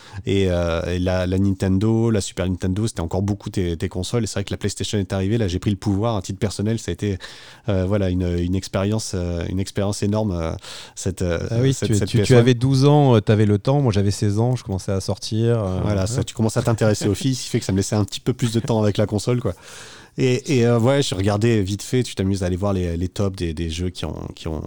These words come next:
Speaker 1: qui ont marqué, euh, cette console. Enfin, faut se rendre, faut se rendre compte que c'est, c'est sur PlayStation qu'est vraiment, euh, né. Alors je sais que c'est exagéré de dire que c'est né là, mais le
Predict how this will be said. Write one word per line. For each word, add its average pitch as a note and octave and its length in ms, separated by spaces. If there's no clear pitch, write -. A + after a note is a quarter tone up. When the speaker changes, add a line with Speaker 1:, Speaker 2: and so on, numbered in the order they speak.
Speaker 1:
qui - 80
ont F#2 60
marqué, G2 340
euh, F2 80
cette - 220
console. A#2 380
Enfin, G2 120
faut - 120
se - 80
rendre, A2 160
faut - 140
se - 80
rendre E3 140
compte F3+ 140
que C#3+ 100
c'est, A#2+ 220
c'est - 120
sur A2+ 140
PlayStation C3+ 460
qu'est A#2 140
vraiment, G#2+ 420
euh, F2+ 100
né. A#2+ 320
Alors G2 180
je G#2 80
sais A#2+ 160
que - 120
c'est - 140
exagéré G#2 500
de F#2+ 80
dire F#2 200
que - 60
c'est G2 180
né G#2+ 160
là, A#2+ 180
mais G2 160
le F2+ 100